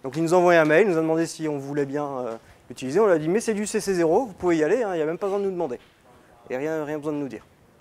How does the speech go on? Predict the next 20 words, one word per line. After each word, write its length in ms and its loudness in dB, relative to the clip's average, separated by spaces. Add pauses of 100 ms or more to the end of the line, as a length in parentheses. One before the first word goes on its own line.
(960)
Donc, 260 -8
euh, 140 0
voilà, 180 2
il 300 -4
a, 180 4
il 140 -2
est 80 4
déjà, 400 6
euh, 60 2
pas 120 -2
mal 140 -2
réutilisé, 600 -6 (460)
euh, 180 -2
localement. 460 -4 (1000)
Euh, 60 -12
voilà, 180 0
avec 160 -2
le 80 -6
côté, 360 -2
ben, 520 -4